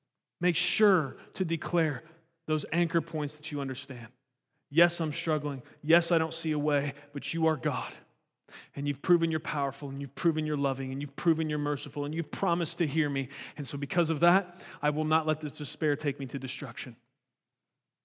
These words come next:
I am struggling, but this will not end me. I'm pressed but not crushed. I'm persecuted, but I am not abandoned. I'm struck down, but I will not be destroyed.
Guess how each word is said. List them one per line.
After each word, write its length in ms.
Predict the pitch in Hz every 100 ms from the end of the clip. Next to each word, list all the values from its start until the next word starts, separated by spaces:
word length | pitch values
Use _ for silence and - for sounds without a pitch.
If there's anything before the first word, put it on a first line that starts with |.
| _ _ _
I 120 | 123
am 200 | 143 160
struggling, 500 | 160 - 156 127 123 113 _ _ _ _ _ _
but 100 | 131
this 180 | 147 -
will 60 | 135
not 220 | 131 127
end 160 | 139 123
me. 200 | 110 - _ _ _ _
I'm 120 | 131
pressed 340 | 127 - 139 -
but 100 | 143
not 200 | 139 135
crushed. 340 | - 123 -
I'm 100 | 120
persecuted, 600 | - 147 - - 147 139
but 80 | 123
I 80 | 127
am 160 | 131 131
not 160 | 147
abandoned. 420 | 131 127 123 120
I'm 120 | 123 131
struck 360 | - 165 151
down, 200 | 151 151
but 100 | 139
I 80 | 147
will 160 | 147 139
not 600 | 160 285 - - - -
be 100 | 226
destroyed. 600 | 180 - 214 175 127